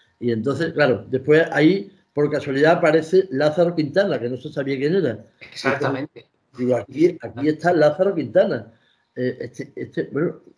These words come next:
Speaker 1: oye, era Lázaro Quintana Monje, era sobrino del planeta, hijo de su hermana Dolores. Y to-, y después Rafael Ortega, mm, ¿quién era? Oye, pues bisnieto del planeta.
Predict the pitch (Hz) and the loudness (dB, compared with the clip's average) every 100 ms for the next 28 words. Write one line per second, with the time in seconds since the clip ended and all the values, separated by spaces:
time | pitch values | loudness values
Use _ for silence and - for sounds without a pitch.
0 | _ - 127 - - 123 135 - 117 113 | _ -10 -8 -8 -4 -2 -2 -6 -8 -6
1 | 139 131 127 151 131 135 180 120 - - | -4 -4 -2 0 0 0 0 -2 -6 -4
2 | 127 156 - 135 117 165 185 104 104 - | -2 -2 -4 -4 0 2 0 -2 -6 -16
3 | _ _ 113 - 123 139 139 131 110 110 | _ _ -18 -10 -4 -2 0 -2 -4 -6
4 | 110 151 160 156 120 113 131 127 123 107 | -2 2 4 2 -2 -2 -2 0 -2 -2
5 | 98 95 _ _ _ _ _ _ - 135 | -6 -10 _ _ _ _ _ _ -8 0
6 | 156 170 - 143 143 156 170 151 - 143 | 2 2 0 -2 0 2 4 2 0 2
7 | 170 165 170 185 196 196 - 139 127 - | 2 2 2 2 2 0 -4 -8 -8 -12
8 | - 151 147 190 127 107 - 120 156 120 | -4 0 4 4 2 -2 -8 -8 -6 -6
9 | 98 110 107 135 139 175 151 127 147 196 | -6 -8 -4 -4 0 0 0 -2 -4 -2
10 | 113 | -4